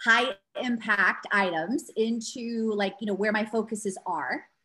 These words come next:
Then media, clearing email, scaling, and new projects. Because as an entrepreneur, I also used to majorly have shiny object syndrome.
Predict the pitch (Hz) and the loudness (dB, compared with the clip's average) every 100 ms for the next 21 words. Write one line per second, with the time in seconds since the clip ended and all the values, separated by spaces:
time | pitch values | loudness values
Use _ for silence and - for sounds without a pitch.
0 | _ _ _ - 196 247 359 330 262 254 | _ _ _ -10 -2 0 4 4 4 0
1 | 202 220 233 240 233 214 214 233 285 _ | 0 2 2 0 2 4 4 2 -2 _
2 | _ _ _ _ _ _ - 262 262 262 | _ _ _ _ _ _ -10 -4 0 2
3 | 262 240 240 226 214 208 202 202 - - | 0 -2 0 2 4 4 2 0 -4 2
4 | 214 214 220 220 - 202 196 214 269 330 | 2 2 0 -2 -2 2 4 4 8 6
5 | 339 196 156 - - - - _ _ _ | 6 0 0 -4 -12 -16 -20 _ _ _
6 | _ _ - 254 262 247 254 269 277 226 | _ _ -6 2 4 6 6 4 0 -2
7 | 233 214 202 285 403 285 254 214 170 220 | -4 -4 -6 -6 0 2 2 0 -2 -4
8 | 262 240 233 - 220 226 285 330 285 285 | -4 -8 -10 -6 -2 0 0 0 -2 -4
9 | 233 208 202 - 196 202 226 330 - 311 | -4 -4 -4 -2 -2 -2 0 0 0 -6
10 | - 220 156 - | -4 -4 -4 -10